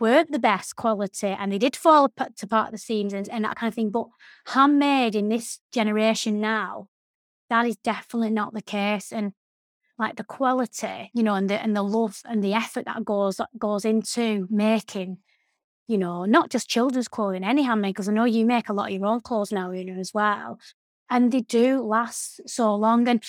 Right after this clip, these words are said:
going back to the whole, like, you know, people really look after my items.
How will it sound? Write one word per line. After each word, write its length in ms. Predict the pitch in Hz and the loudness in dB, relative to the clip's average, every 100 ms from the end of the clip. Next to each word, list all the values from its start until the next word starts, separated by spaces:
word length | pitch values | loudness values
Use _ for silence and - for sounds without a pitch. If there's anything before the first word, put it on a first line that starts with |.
| - | -2
going 240 | 285 294 285 | 2 4 4
back 200 | 269 - | 2 0
to 100 | 262 | -6
the 120 | 247 | -6
whole, 320 | 214 240 220 | -4 -2 0
like, 260 | 220 208 208 | 0 0 0
you 80 | 226 | -2
know, 140 | 208 | -4
people 380 | - 226 - 226 | -2 -4 -2 -4
really 280 | 208 220 214 | -2 -2 -2
look 200 | 208 196 | -4 -4
after 220 | 220 - | -6 -2
my 280 | 220 202 226 | -2 0 0
items. 480 | 240 - 202 220 226 | -2 -4 -8 -8 -14